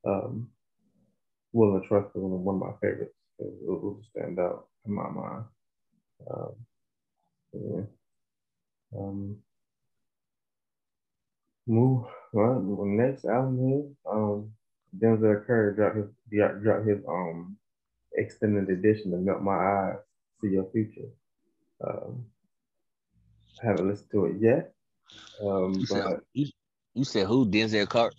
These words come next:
Speaker 2: Curry?
Speaker 1: Yeah.
Speaker 2: Oh, yeah. Yeah, I ain't listening to that. I ain't even see that album, to be honest, so.
Speaker 1: Yeah.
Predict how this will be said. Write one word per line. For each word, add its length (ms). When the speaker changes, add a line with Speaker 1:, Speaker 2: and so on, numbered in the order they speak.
Speaker 2:
Curry? 340
Speaker 1:
Yeah. 480
Speaker 2:
Oh, 140
yeah. 160
Yeah, 200
I 60
ain't 180
listening 320
to 60
that. 100
I 80
ain't 140
even 120
see 180
that 140
album, 300
to 60
be 80
honest, 300
so. 240
Speaker 1:
Yeah. 480